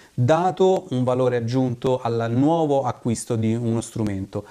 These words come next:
cosa che poi però si è fermata, cioè nel momento in cui da un modello basilare si è arrivato a queste due co-, mm, forti condizioni di miglioria,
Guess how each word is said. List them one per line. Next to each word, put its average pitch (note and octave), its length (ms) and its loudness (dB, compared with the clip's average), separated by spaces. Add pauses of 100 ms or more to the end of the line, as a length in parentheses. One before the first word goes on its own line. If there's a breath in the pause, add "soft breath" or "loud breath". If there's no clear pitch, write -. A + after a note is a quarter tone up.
(200 loud breath)
cosa E3+ 300 2
che D#3 140 -4
poi E3 400 2
però A#2+ 320 -2
si - 120 -6
è A2 40 -4
fermata, A2+ 600 -2
cioè A2+ 180 -6
nel A2+ 100 -2
momento C#3+ 340 -2
in D3+ 80 -2
cui A#2 420 -2 (240 loud breath)
da B2+ 300 2
un A#2+ 140 -2
modello C#3+ 480 2
basilare B2 640 0
si A#2+ 100 -4
è - 20 0
arrivato C3 320 0
a G#2+ 60 -6
queste E3+ 440 -2
due C3+ 380 0
co-, - 200 -12 (120)
mm, A#2+ 360 0
forti A2+ 800 -2
condizioni A#2 800 -2 (340 loud breath)
di B2+ 440 0
miglioria, B2+ 800 0